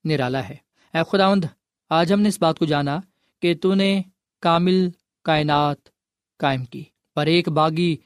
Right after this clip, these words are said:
فرشتے کی وجہ سے کامل کائنات میں گناہ کا آغاز ہو گیا، برائی کا آغاز ہو گیا،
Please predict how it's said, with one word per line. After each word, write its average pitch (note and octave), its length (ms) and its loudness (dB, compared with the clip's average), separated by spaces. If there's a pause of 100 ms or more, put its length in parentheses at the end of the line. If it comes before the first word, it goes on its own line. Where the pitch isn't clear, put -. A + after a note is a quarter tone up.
(340)
فرشتے G#3 380 0
کی F#3+ 140 0
وجہ D3+ 320 0
سے - 160 -8 (600)
کامل E3 460 0 (180)
کائنات E3+ 560 2
میں C#3+ 220 -4 (520)
گناہ D#3+ 340 0
کا D3+ 140 -2
آغاز C3+ 440 -4
ہو C3+ 140 -14
گیا، C#3 120 -18 (300)
برائی F#3 280 2
کا G3+ 120 2
آغاز C#3+ 360 -4
ہو C#3 80 -16
گیا، - 160 -20